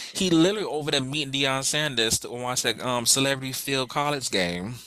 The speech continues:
And then I think it's that same weekend he did the twenty-four hour, like, with, um, old dude that he said he had a really good time.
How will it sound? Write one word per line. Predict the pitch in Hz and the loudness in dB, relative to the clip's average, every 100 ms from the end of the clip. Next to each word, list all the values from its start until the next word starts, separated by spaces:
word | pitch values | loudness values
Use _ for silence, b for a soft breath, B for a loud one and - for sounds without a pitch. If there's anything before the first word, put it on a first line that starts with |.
| - _ _ _ _ _ _ B B - | -20 _ _ _ _ _ _ B B -2
And | 135 139 131 | 0 2 2
then | 135 | 2
I | 120 | 2
think | 156 | 0
it's | 143 | 0
that | 127 117 | 2 4
same | - 139 139 | 4 2 0
weekend | 127 143 139 | -4 -6 -6
he | 135 | -6
did | 131 123 120 | -4 -2 0
the | |
twenty-four | - 127 123 123 | -2 -2 -6 -2
hour, | 123 120 120 | 0 0 0
like, | 117 | 0
with, | 117 110 | -2 -4
um, | 107 110 110 107 92 | -2 -2 -4 -4 -6
old | 113 117 | -8 -8
dude | 135 143 139 | -10 -10 -6
that | 117 | -4
he | 123 | -2
said | 123 120 | -2 -2
he | |
had | 113 | -4
a | 98 | -6
really | 107 107 | -8 -10
good | 110 | -8
time. | 127 123 131 131 127 | -4 -4 -4 -6 -10